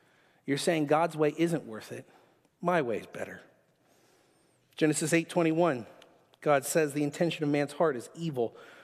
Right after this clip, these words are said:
from his youth." Ecclesiastes seven twenty, Solomon laments, "Surely there is not a righteous man on earth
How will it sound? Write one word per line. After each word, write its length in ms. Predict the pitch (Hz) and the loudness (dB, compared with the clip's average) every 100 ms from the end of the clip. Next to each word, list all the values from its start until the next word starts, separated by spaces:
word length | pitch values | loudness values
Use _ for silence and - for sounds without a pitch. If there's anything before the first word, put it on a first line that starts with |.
| - | -20
from 180 | - 139 | -4 -2
his 160 | 127 131 | -2 -4
youth." 440 | 143 110 - - - _ _ _ _ _ _ _ - | -8 -8 -16 -20 -20 _ _ _ _ _ _ _ 2
Ecclesiastes 540 | 175 165 160 - 151 | 2 4 2 0 0
seven 260 | 165 151 151 | 2 2 0
twenty, 320 | 185 156 127 | 0 0 0
Solomon 440 | - 160 156 147 | 0 2 4 2
laments, 500 | 147 160 139 - - | 2 2 0 -6 -4
"Surely 300 | - 180 156 | 0 2 2
there 160 | 147 151 | 2 2
is 100 | 156 | 2
not 120 | 156 | 0
a 40 | |
righteous 420 | 147 151 147 156 165 | 4 2 2 -4 0
man 160 | 147 | 0
on 140 | 143 147 | 0 2
earth 280 | 143 135 | 0 0